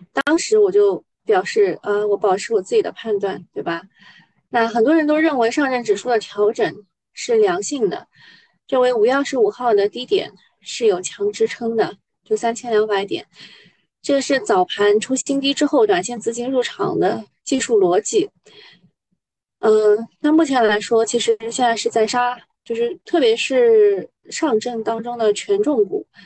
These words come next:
是在杀这一块的。那是因为他们之前就是在顶，用力的顶在三千二这一块。然后砸盘最多的还是上半年最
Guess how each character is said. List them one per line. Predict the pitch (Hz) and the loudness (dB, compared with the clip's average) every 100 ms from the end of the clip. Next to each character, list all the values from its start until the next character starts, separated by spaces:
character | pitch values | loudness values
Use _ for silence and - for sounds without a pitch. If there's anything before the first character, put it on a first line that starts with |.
| - - _ _ | -20 -20 _ _
是 | - | 0
在 | 220 214 | 0 0
杀 | 233 226 | -2 -2
这 | 262 | 2
一 | 208 | 0
块 | - - - - | -2 -4 -4 -4
的。 | - | -10
那 | - 247 | -6 -4
是 | 240 | -4
因 | 269 | -6
为 | 262 | -8
他 | 262 | -10
们 | 262 233 | -12 -4
之 | 285 | -4
前 | - 208 180 | 0 0 2
就 | 233 | 0
是 | 233 226 | 0 0
在 | 233 220 - | 0 -2 -2
顶， | 208 160 170 _ _ _ _ _ _ _ | -2 -2 -10 _ _ _ _ _ _ _
用 | 294 277 | 0 2
力 | 269 | 2
的 | 240 | 2
顶 | 226 196 151 | 0 -2 0
在 | 233 233 | -2 -2
三 | 220 233 214 | -2 0 0
千 | 226 | 0
二 | 226 185 | 0 0
这 | 349 | 0
一 | 175 - | -2 -4
块。 | - 220 196 - _ _ _ _ _ _ _ _ _ _ _ _ _ _ _ _ _ _ _ _ _ _ _ _ _ _ | -8 -8 -8 -8 _ _ _ _ _ _ _ _ _ _ _ _ _ _ _ _ _ _ _ _ _ _ _ _ _ _
然 | 427 220 | -2 0
后 | 254 247 233 214 | 2 4 4 2
砸 | 190 - 233 | 0 -2 -2
盘 | 302 240 202 202 226 | -2 0 2 4 2
最 | - 254 | 0 -2
多 | 269 277 | 0 2
的 | 226 | 0
还 | 196 | -2
是 | 208 | -6
上 | - 247 | -4 -2
半 | 233 226 | 0 2
年 | 214 | 2
最 | 220 | 2